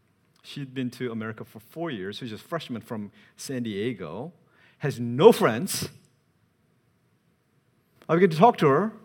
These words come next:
and then I bring her to where our folks were sitting, in a cafeteria area, three, four other people. I bring her there, and my gosh, she cannot stop talking. <laughs> She's just nonstop.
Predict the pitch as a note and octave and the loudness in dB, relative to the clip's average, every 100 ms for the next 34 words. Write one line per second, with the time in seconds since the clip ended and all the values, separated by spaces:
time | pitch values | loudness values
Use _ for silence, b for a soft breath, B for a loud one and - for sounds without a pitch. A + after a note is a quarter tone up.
0 | _ _ b b b b b D3 D#3 F3 | _ _ b b b b b 2 6 6
1 | F#3+ D3 D3+ C3 F3 F#3+ F3+ E3 - E3 | 6 8 6 6 2 4 2 0 0 0
2 | D#3+ C#3+ C#3+ C#3+ C3+ F2+ C3 C3+ B2+ D3+ | 2 4 4 6 4 6 6 6 2 -2
3 | D3+ C#3 A#2 - C3+ A2+ D#3 G3+ - _ | -2 -2 -2 -2 -2 -2 -2 -6 -12 _
4 | - - A2 - A#2+ - - A#2 G#2 G2 | -16 -6 -6 -2 -4 -4 -2 0 2 0
5 | F#2+ F#2 - E3 - D3+ C3 A#2+ F#2+ G2+ | -2 -6 -10 -16 -10 -10 -6 -4 -4 -2
6 | G2+ F2 G#2+ - G2 D#3 - B B B | -4 -8 -12 -6 -6 -6 -10 B B B
7 | A2+ G#2+ C3 E3+ C#3 G2+ G#2+ A#2+ A#2 B2 | -6 -4 -2 0 0 0 -2 -4 -4 -2
8 | A2+ A2+ A2 A2 A#2+ A2+ - - B2 A2 | 0 -2 -2 -2 -2 -2 -6 -6 -6 -6
9 | G2+ - G#2 - G2+ - - B B B | -8 -8 -12 -10 -18 -18 -20 B B B
10 | B B - C#5+ E5+ - - - G#2 - | B B -4 -4 -8 -8 -8 -6 -10 -12
11 | B B B B B B _ _ _ C#3 | B B B B B B _ _ _ 0
12 | F3 G#3+ - A3+ A2 | 4 4 4 2 0